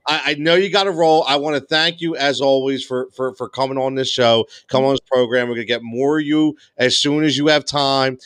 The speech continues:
Again, the sure bet right there, Maryland, New, Northwestern, take the over one thirty-one and a half, the total. Again, at A N N E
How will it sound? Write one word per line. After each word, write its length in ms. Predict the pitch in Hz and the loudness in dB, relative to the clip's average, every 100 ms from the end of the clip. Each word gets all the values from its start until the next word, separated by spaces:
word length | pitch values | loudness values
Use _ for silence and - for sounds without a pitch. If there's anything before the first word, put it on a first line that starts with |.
| _ | _
Again, 420 | 131 131 156 147 | -4 0 0 0
the 80 | 135 | 0
sure 320 | 127 - 165 | -2 0 -2
bet 240 | 175 165 156 | 0 0 2
right 200 | 160 151 | -2 0
there, 180 | 151 143 | 0 2
Maryland, 560 | 135 139 147 151 147 - - | 2 2 2 0 -4 -8 -10
New, 280 | 123 147 143 139 | -2 0 0 -2
Northwestern, 640 | 139 143 120 139 135 139 | 0 0 2 0 0 -6
take 240 | 127 127 | -4 -4
the 100 | 127 | 0
over 200 | 131 131 | 2 2
one 200 | 120 120 | 0 -4
thirty-one 420 | 123 127 123 117 120 | -4 -4 -4 -6 -4
and 80 | |
a 80 | 120 | -2
half, 300 | 117 117 117 - - - | -2 -2 -2 -6 -16 -6
the 100 | 117 | -6
total. 540 | - 143 131 135 127 - - | 0 2 4 4 0 -4 -4
Again, 420 | 139 139 156 147 - - | -2 0 0 -2 -6 -4
at 320 | 131 147 175 - _ | 0 2 0 -4 _
A 300 | 151 156 165 - | -2 0 -2 -2
N 400 | 147 147 147 147 - _ - | -2 -2 -4 -10 -16 _ -6
N 380 | 139 139 139 139 - - | -2 0 -2 -6 -14 -10
E 400 | 131 127 123 | -4 -2 -4